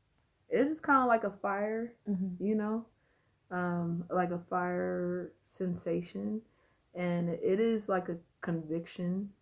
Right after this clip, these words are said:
Speaker 1: for sure. Um, but I think I know when it just, like, lines up with what I know to be good for me, like,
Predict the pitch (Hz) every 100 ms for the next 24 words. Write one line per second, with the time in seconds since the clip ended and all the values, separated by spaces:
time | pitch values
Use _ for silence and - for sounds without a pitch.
0 | _ - 170 - 180 170 160 170 _ _
1 | _ _ - 170 165 165 156 151 - 170
2 | _ - - - - _ _ _ _ -
3 | 202 214 233 247 277 277 - 196 185 190
4 | 196 214 226 233 240 247 - 185 185 185
5 | 185 185 180 180 180 - _ _ _ _
6 | _ _ _ - 196 190 165 180 185 185
7 | - 175 160 160 - - _ 180 175 185
8 | 185 185 170 185 165 - 175 170 - _
9 | _ 180 180 - 175 170 165 170 175 175
10 | 175 156 170 160 156 147 - _ _ -
11 | 165 170 196 202 214 214 214 226 233 _
12 | _ _ _ _ _ - 160 101 147 156
13 | 151